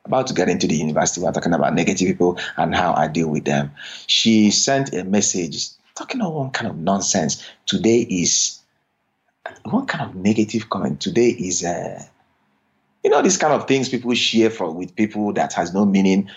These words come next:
Like today, silly question. They ask me one silly question. I don't have time for that kind of nonsense, you know? So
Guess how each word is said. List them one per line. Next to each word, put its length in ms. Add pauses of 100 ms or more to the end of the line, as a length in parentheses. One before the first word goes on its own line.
(180)
Like 300
today, 240
silly 380
question. 480
They 160
ask 360
me 100
one 200
silly 280
question. 460
I 40
don't 180
have 140
time 220
for 60
that 160
kind 100
of 100
nonsense, 560 (600)
you 100
know? 200 (400)
So 540